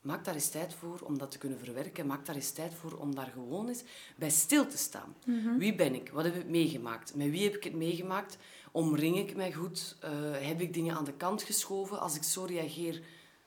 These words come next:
Speaker 1: hoe komt dat eigenlijk? Actie-reactie, wat is de oorsprong? Wat is, wat is de trigger? En dat is hetgeen dat ik tegen de mensen vaak zeg, is: "Ja, wa-, wat moeten we nu juist doen?" Ik zeg: "Dat is heel individueel."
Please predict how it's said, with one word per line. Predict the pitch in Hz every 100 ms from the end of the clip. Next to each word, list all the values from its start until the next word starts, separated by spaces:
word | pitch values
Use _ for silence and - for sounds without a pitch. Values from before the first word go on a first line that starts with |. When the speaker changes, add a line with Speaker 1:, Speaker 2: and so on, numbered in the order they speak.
| - _ -
Speaker 1:
hoe | 170 165
komt | 160 165
dat | 185
eigenlijk? | 190 202 214 254 -
Actie-reactie, | 180 - 175 151 143 - - 220
wat | 190
is | 151
de | 156
oorsprong? | 135 143 143 - 208 247 - - _ _ _ _ -
Wat | - 165
is, | 170 -
wat | 160
is | 165 156
de | 156
trigger? | - 160 156 240 - - - - - - - -
En | 156
dat | 180
is | 214
hetgeen | - 208
dat | 202
ik | 202
tegen | 165
de | 156
mensen | 151 175 202
vaak | 180 165
zeg, | - 180 202
is: | - -
"Ja, | 170 175 165 160
wa-, | 160
wat | 165 165
moeten | 170 170
we |
nu | 156
juist | 156 143 139 -
doen?" | 147 226
Ik | 302 - - - -
zeg: | - 165
"Dat | 160
is | 165
heel | 180
individueel." | - 170 147 147 139 135 170